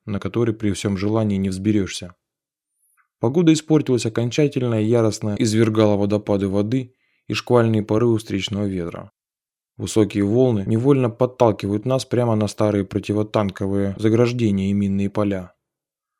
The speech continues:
Нам стоило больших трудов удержать прежнее направление. До кучи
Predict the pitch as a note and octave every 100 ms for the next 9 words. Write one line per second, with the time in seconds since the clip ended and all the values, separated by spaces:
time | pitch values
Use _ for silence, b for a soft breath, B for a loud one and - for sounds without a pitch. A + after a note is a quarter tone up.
0 | _ _ - G2+ F#2 G#2+ G2+ G2 G#2 -
1 | F2+ G#2 G#2 B2+ A#2+ - G#2 G#2 A2 A2+
2 | A2 G#2+ G2 G2+ G2 G2 A2 G#2+ G2 F#2
3 | E2 E2 _ _ _ _ _ _ A#2 A#2
4 | A#2 F3+ D#3+ C3 G#2